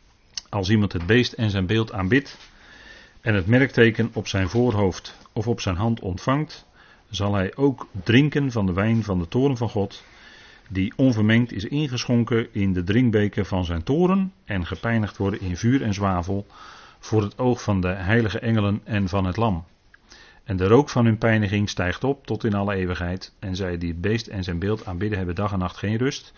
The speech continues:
Evenmin als iemand die het merkteken van zijn naam ontvangt." Hier zien we de volharding van de heiligen. Hier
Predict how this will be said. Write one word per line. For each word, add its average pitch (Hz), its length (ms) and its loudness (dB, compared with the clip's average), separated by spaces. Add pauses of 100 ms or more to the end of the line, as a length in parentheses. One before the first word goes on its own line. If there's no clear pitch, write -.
(1120)
Evenmin 113 440 4
als 110 200 -8
iemand 107 440 0
die 95 120 0
het 90 100 0
merkteken 101 520 0
van 90 160 -2
zijn 90 140 0
naam 104 280 0
ontvangt." 98 500 -2
Hier 110 260 0
zien 123 220 2
we 120 60 2
de 110 120 0
volharding 107 460 0
van 107 100 0
de 101 60 0
heiligen. 92 520 -4 (240)
Hier 117 420 0